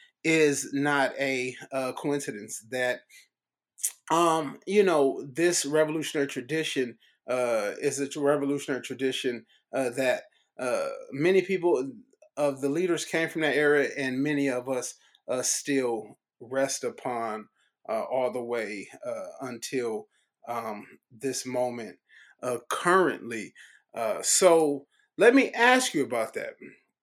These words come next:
because one of the people influenced by Williams was Huey Newton. Uh, Newton was influenced by Williams, the Lowndes County Freedom Organization, and even some cop watches that took place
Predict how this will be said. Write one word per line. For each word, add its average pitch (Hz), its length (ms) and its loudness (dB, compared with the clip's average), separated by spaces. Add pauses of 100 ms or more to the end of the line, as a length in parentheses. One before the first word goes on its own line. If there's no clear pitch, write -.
(560)
because 180 380 6
one 214 220 6
of 262 60 8
the 233 100 8
people 233 600 0 (220)
influenced 190 540 2
by 151 440 8
Williams 143 520 4
was 135 260 2
Huey 151 320 2
Newton. 135 400 2 (1500)
Uh, 110 340 -2 (520)
Newton 220 460 4
was 185 160 2
influenced 196 440 2
by 139 140 4
Williams, 220 800 6 (720)
the 135 160 -6
Lowndes 180 440 6
County 190 400 4
Freedom 196 360 2
Organization, 180 800 2 (580)
and 170 160 4
even 220 540 6 (520)
some 170 260 0
cop 220 300 10
watches 139 360 2
that 139 200 0
took - 280 2
place 190 560 2